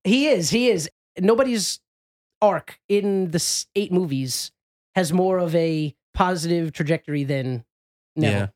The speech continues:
Speaker 1: 'Cause he goes from, like, the nerdiest of nerds, bullied, like, says, like, two lines throughout the first, like, four movies, to then obviously being an integral part of the
Speaker 2: Yeah.
Speaker 1: movie.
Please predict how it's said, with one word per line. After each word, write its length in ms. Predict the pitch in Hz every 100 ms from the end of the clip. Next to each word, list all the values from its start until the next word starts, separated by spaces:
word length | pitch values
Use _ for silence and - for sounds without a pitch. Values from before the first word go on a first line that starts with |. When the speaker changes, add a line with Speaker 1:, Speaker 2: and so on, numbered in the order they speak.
| _ _ _ -
Speaker 1:
'Cause 120 | 180
he 80 | 277
goes 260 | 285 262
from, 300 | - 233 196
like, 420 | 185 175 160 - _ _ _ _ _ _ _ _ -
the 80 | 190
nerdiest 500 | 214 254 254 226 -
of 100 | 180
nerds, 640 | 202 196 170 165 - - _ _ -
bullied, 580 | 208 233 226 220 190 180
like, 280 | 214 180 - _
says, 320 | - 226 196
like, 220 | 196 175
two 160 | - 269
lines 380 | 240 220 190 180
throughout 140 | 196
the 60 | -
first, 280 | 202 190 -
like, 120 | 185
four 200 | - 202
movies, 460 | 196 180 160 160 - _ _ _ _ _ _
to 100 | 226
then 100 | 220
obviously 280 | 196 185 180
being 240 | 165 165
an 80 | 151
integral 380 | 143 131 165 139
part 220 | - 220
of 40 | 185
the 60 |
Speaker 2:
Yeah. 180 | 185 185
Speaker 1:
movie. 160 | 185 180